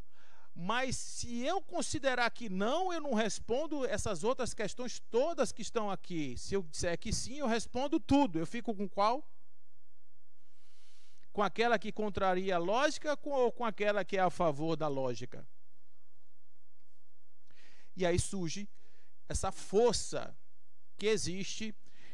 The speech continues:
na reencarnação. Um dia, conversando com um amigo, ele disse, Paulo,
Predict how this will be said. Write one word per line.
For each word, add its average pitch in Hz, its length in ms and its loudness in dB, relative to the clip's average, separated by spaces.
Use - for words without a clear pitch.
na 196 240 2
reencarnação. 180 840 0
Um 196 80 -2
dia, 277 380 4
conversando 160 500 0
com - 100 -2
um 233 40 2
amigo, 254 460 0
ele 214 260 2
disse, 170 380 0
Paulo, 196 760 0